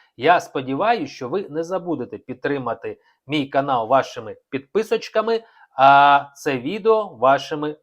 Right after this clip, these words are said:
вподобаєчками. На цьому я з вами буду прощатись,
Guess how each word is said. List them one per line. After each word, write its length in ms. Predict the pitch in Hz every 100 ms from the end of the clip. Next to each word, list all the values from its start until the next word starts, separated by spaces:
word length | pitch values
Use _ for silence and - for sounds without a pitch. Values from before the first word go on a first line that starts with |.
| _
вподобаєчками. 1000 | _ 143 143 147 143 104 - - 92 92 _ _ _ -
На 140 | 143
цьому 300 | - 202 170
я 120 | 156
з 80 | 135
вами 240 | 151 139 135
буду 320 | 127 107 -
прощатись, 800 | 113 110 - 147 190 240 - -